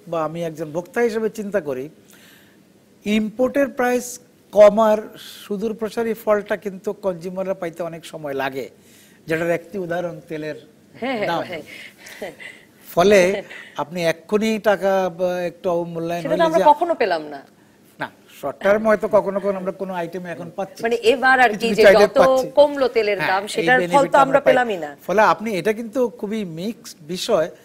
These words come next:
Speaker 1: তো আমি এখানে বলবো যে নিশ্চয়ই বাংলাদেশ ব্যাংক চিন্তা করছেন, আমরাও যখন বাংলাদেশ ব্যাংকের সাথে meeting হয়, আমরা কিন্তু আমাদের এই অভিমতটা ব্যক্ত
Speaker 2: হুম।
Speaker 1: করি।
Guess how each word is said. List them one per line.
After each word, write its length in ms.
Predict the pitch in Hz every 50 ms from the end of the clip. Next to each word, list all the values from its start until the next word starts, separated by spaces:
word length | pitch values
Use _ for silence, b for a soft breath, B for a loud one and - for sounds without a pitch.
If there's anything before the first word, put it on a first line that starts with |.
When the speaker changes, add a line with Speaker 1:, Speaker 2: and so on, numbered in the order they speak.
| b b b b b _
Speaker 1:
তো 60 | - -
আমি 220 | 135 143 165 190
এখানে 200 | 185 196 208 214
বলবো 340 | 208 185 196 208 208 214 208
যে 260 | 190 196 196 202 208 160
নিশ্চয়ই 320 | 160 156 - - 240 240
বাংলাদেশ 320 | 202 202 190 196 190 196 185
ব্যাংক 180 | 190 196 185
চিন্তা 240 | - 196 175 156 180
করছেন, 380 | 151 170 170 - - 196 196 190 b b b b b b
আমরাও 360 | - 147 160 170 190 214 214 202
যখন 260 | 196 190 190 190 185
বাংলাদেশ 220 | 185 185 180 175
ব্যাংকের 160 | 180 180 170
সাথে 120 | - 190 165
meeting 280 | 160 160 170 170 165 165 151 -
হয়, 260 | 147 151 147 139 143 b b b b b b
আমরা 240 | - 143 143 156 160
কিন্তু 240 | 165 175 160 - 190
আমাদের 240 | 165 151 151 151 156
এই 60 | 165
অভিমতটা 460 | 151 147 147 160 160 160 - - 156
ব্যক্ত 340 | 135 123 156 151 - - 247
Speaker 2:
হুম। 120 | 247 220
Speaker 1:
করি। 160 | 175 120 120